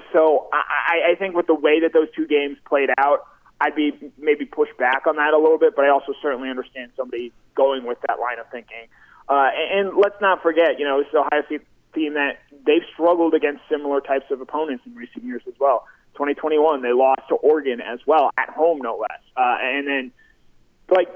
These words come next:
yeah, they were a better team than Georgia for most of that game, uh, i-, in the Peach Bowl last season, but they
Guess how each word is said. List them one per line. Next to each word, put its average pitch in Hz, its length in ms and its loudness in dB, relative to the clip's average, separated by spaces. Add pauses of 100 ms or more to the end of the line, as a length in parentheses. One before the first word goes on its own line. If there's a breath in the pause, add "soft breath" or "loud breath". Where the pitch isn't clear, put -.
yeah, 175 280 2
they 165 100 2
were 196 200 6
a 175 40 -2
better 170 320 2
team 165 380 -12
than 170 120 -6
Georgia 165 300 -2
for 143 120 -4
most 135 380 -6
of 156 140 -4
that 147 300 -2
game, 147 420 -6 (100)
uh, 135 360 0
i-, 127 320 -8
in 151 140 -16
the 147 80 -12
Peach - 260 -20
Bowl 160 180 4
last 156 240 2
season, 165 340 -8 (120)
but 151 160 -4
they 170 200 0